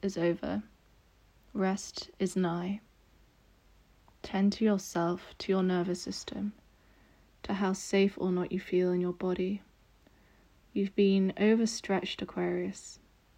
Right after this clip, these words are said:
You need time to come down from the exertion, from the high you found yourself on.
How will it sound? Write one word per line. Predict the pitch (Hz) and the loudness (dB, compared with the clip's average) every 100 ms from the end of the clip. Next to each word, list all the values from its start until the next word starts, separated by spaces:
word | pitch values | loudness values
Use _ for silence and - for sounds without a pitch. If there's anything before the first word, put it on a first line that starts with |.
| _ _ _ _ _ | _ _ _ _ _
You | 208 196 | 2 4
need | 190 185 | 4 2
time | - 190 190 | 0 2 2
to | 190 175 | 0 -2
come | 175 - 180 | -4 0 0
down | 175 175 175 175 190 _ - - - - _ _ | 2 0 0 -4 -6 _ -20 -20 -20 -20 _ _
from | - 196 190 | -6 2 4
the | 180 | 6
exertion, | 175 175 156 160 - - 190 208 - _ _ _ _ _ _ _ _ _ _ | 4 2 -4 -4 -4 -8 -6 -6 -8 _ _ _ _ _ _ _ _ _ _
from | - - 180 | -10 -2 0
the | 170 | 0
high | - 160 156 | -2 -4 -2
you | 165 165 | -2 -4
found | 165 165 165 165 | -6 -6 -6 -6
yourself | - - 175 175 | -8 -8 -8 -8
on. | - 226 | -8 -8